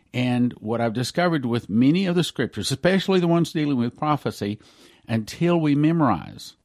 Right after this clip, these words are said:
that scripture, until we can quote that scripture, we really haven't swallowed it. The spirit of that scripture has not really got in us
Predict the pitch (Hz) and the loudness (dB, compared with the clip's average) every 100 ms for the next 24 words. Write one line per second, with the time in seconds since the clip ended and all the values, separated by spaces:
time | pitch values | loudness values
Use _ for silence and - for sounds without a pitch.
0 | - 113 - - 147 - 85 - 131 160 | -6 -6 -6 -8 -8 -8 -12 -4 0 0
1 | 175 175 - 185 190 127 117 - 151 - | 2 -2 0 0 0 -2 -4 -4 -8 -8
2 | - 98 - - _ _ - 107 110 165 | -8 -8 -8 -20 _ _ -8 -6 -2 0
3 | 190 151 156 147 - - 95 101 110 120 | 2 2 2 0 -2 -8 -2 0 0 -2
4 | 160 104 107 - - 127 147 156 131 120 | -4 -4 -6 -6 -6 -2 0 0 -2 -6
5 | - - 120 - 127 117 107 113 110 117 | -8 -8 -8 -6 -8 -4 -4 -2 -2 -2
6 | 117 101 104 87 _ - 107 113 139 - | -2 -2 -4 -4 _ -4 2 4 2 2
7 | 151 185 - - - | -2 -2 -6 -20 -20